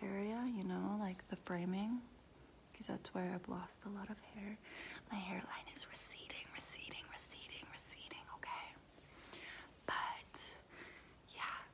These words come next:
I guess I think that's it for the day because I don't wanna use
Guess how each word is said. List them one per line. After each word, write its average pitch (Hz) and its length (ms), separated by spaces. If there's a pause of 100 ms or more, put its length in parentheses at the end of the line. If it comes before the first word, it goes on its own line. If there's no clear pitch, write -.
(140)
I - 240
guess - 320 (100)
I - 80 (300)
think - 260
that's - 380
it - 200
for - 140
the - 180
day - 360
because - 640 (580)
I - 100
don't - 220
wanna - 160 (160)
use - 140